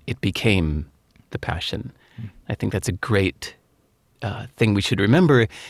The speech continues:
Speaker 1: if you're not feeling passionate about something, if you're just sitting there watching T V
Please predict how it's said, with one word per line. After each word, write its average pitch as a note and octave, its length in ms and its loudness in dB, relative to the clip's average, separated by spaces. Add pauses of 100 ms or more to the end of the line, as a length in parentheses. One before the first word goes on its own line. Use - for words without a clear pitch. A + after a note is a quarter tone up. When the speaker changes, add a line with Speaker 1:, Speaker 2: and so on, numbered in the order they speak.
(140)
Speaker 1:
if B2+ 140 -2
you're A#2 80 4
not A#2+ 320 2
feeling G2 320 -2
passionate A#2 420 -2
about F#2 240 -6
something, F2 300 -6
if E2 120 -6
you're G2+ 80 -4
just - 200 -4
sitting G#2+ 220 2
there F#2 280 -2 (540)
watching A#2+ 440 2
T A#2 240 0
V G#2+ 460 0